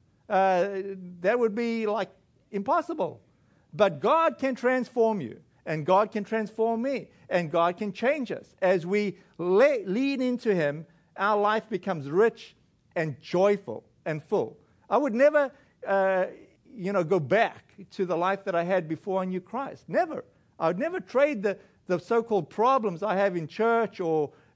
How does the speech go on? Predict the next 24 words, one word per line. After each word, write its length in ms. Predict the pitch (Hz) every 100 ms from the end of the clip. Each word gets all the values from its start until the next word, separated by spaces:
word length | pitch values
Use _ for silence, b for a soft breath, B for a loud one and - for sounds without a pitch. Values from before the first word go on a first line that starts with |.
| -
uh, 140 | 160
you 160 | 160 170
know, 120 | 147
following 480 | - 214 220 214 185
Christ 560 | - 214 208 202 -
and 140 | 170 151
the, 220 | 135 120 _ b b
and 360 | 208 165 - 180
the 40 |
so-called 480 | 165 214 226 226 180
difficulties 720 | 196 220 208 208 202 202 196
or 80 | 175
the 100 | 147
demands 560 | 143 156 190 214 220 208
of 160 | 175
Christ 400 | - 214 214 208
on 100 | 208
my 120 | 196
life. 260 | 185 190 196
I 80 | 240
would 120 | 254
never 240 | 277 339 349
trade 360 | - 226 214
that, 240 | 175 120